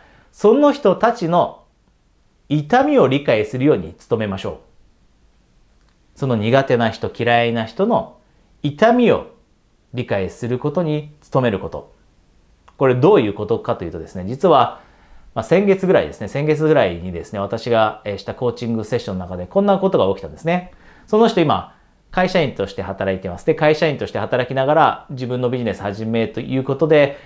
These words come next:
コーチング受けられているんですが、今、その会社員として働いている部分で問題が発生してるんですね。で、その問題が何かというと、一緒に働いている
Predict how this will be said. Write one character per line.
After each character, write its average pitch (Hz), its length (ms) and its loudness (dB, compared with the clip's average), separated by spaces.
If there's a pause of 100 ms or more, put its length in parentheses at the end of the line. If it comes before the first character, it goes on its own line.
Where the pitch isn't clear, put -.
コ 131 100 0
ー 120 40 0
チ 120 120 -6
ン 117 60 -2
グ 110 40 0
受 110 120 -4
け 143 100 4
ら 135 100 6
れ 123 80 2
て 95 100 -8
い 95 60 -4
る 92 80 -6
ん 80 40 -10
で 76 80 -14
す - 100 -10
が、 120 100 -2
今、 220 420 2 (120)
そ - 100 -2
の 180 140 4
会 - 400 0
社 262 80 2
員 233 80 2
と 123 100 -2
し - 380 -14
て 131 100 0
働 143 400 2
い - 0 -
て 151 80 -6
い - 20 -4
る 151 60 2
部 165 120 0
分 117 200 -2
で 107 80 -2
問 131 220 0
題 139 120 4
が 135 60 0
発 123 200 -8
生 123 100 -6
し - 60 -18
て - 60 -10
る 127 80 -4
ん 95 40 -8
で - 80 -14
す - 80 -20
ね。 180 260 -6 (140)
で、 196 120 4
そ - 120 -2
の 202 100 2
問 196 180 4
題 190 120 4
が 185 100 0
何 180 180 -2
か 104 120 -6
と - 80 -8
い 98 60 -4
う 95 40 -6
と、 - 400 0 (800)
一 143 100 0
緒 202 160 2
に 202 140 2
働 165 340 2
い 160 60 -4
て 170 120 0
い 175 40 2
る 143 260 0